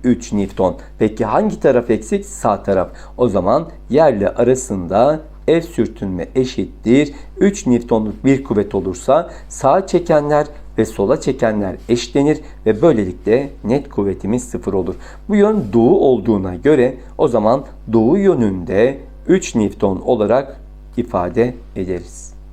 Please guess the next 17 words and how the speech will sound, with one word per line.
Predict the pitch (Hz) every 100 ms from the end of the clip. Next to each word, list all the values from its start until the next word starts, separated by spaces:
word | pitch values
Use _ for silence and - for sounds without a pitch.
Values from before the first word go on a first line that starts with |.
| - - - - - - - - -
Soru | - 156 117 175
on | 160 104
bir. | 90 - - - - - - -
Bir | 131 139
cisme | - 135 - 131 127 - -
kuvvet | 117 107 185
uygulandığında | 240 214 190 151 110 101 98 92 113 185 196 -
cisim | 143 151 247 214
de | 208 -
aynı | 131 220 277 208 120
büyüklükte | 117 202 202 - 151 - 104
fakat | - 196 151 110
zıt | - 190 196
yönlü | 165 135 202 196
bir | 226 220
kuvvet | 233 208 190
uygular. | 120 110 95 82 - -